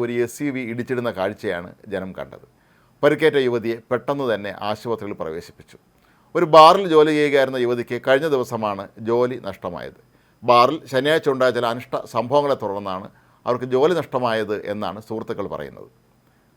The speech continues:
രാത്രി പതിനൊന്ന് മണിയോടെ യുവതിയുടെ ആൺ സുഹൃത്ത് അവരെ കൂട്ടിക്കൊണ്ടുവരുന്നതിനായി നിരവധി തവണ ഫോണിൽ വിളിച്ചിരുന്നുവെങ്കിലും അവർ ഫോൺ എടുത്തിരുന്നില്ല. സംഭവത്തെക്കുറിച്ച് അന്വേഷണം നടക്കുകയാണ്. ഒന്നര മാസം മുമ്പ് മെക്സിക്കോയിലെ ഒരു പട്ടണത്തിൽ രാത്രി ഒരു യുവാവ് നഗ്നനായി നടക്കുന്നത്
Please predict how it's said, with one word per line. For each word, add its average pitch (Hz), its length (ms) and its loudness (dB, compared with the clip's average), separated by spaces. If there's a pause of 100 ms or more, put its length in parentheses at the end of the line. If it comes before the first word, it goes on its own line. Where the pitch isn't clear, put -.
(120)
രാത്രി 135 280 2
പതിനൊന്ന് 147 300 4
മണിയോടെ 117 520 0
യുവതിയുടെ 131 360 2
ആൺ 123 280 2
സുഹൃത്ത് 104 340 -4 (320)
അവരെ 156 160 2
കൂട്ടിക്കൊണ്ടുവരുന്നതിനായി 139 920 4 (100)
നിരവധി 147 400 2
തവണ 113 300 0 (160)
ഫോണിൽ 123 320 -4
വിളിച്ചിരുന്നുവെങ്കിലും 104 760 -8 (120)
അവർ 95 200 -6
ഫോൺ 101 240 -4
എടുത്തിരുന്നില്ല. 90 460 -12 (1160)
സംഭവത്തെക്കുറിച്ച് 127 600 -2 (220)
അന്വേഷണം 135 400 -2
നടക്കുകയാണ്. 80 460 -10 (360)
ഒന്നര 196 320 4
മാസം 156 260 4
മുമ്പ് 135 260 -2
മെക്സിക്കോയിലെ 127 480 -2
ഒരു 123 100 -2
പട്ടണത്തിൽ 107 480 -8 (180)
രാത്രി 131 240 0 (100)
ഒരു 113 160 -6
യുവാവ് 117 340 2 (360)
നഗ്നനായി 143 520 4
നടക്കുന്നത് 110 560 -4